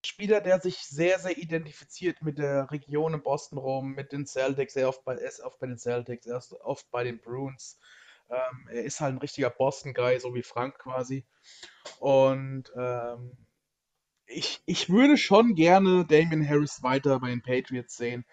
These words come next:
und, äh, finde sechs bis acht Millionen auch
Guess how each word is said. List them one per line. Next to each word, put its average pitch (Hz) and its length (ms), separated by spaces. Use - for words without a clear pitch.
und, 135 340
äh, 127 200
finde 156 560
sechs - 340
bis - 180
acht - 260
Millionen 139 480
auch 127 440